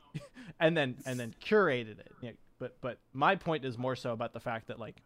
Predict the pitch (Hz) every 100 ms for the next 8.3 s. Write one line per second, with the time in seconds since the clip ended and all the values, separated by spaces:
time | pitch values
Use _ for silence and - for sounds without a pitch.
0 | _ _ _ _ _ _ _ _ _ _
1 | _ - 123 127 143 170 175 160 151 -
2 | 131 - 131 120 120 104 110 135 _ _
3 | _ - _ _ _ 151 156 160 - 160
4 | 151 - 123 131 - 135 135 143 160 139
5 | 131 135 127 _ - 123 120 - 127 120
6 | 117 117 123 123 110 123 123 - 120 117
7 | 110 - _ _ _ - 123 - - 123
8 | 127 123 -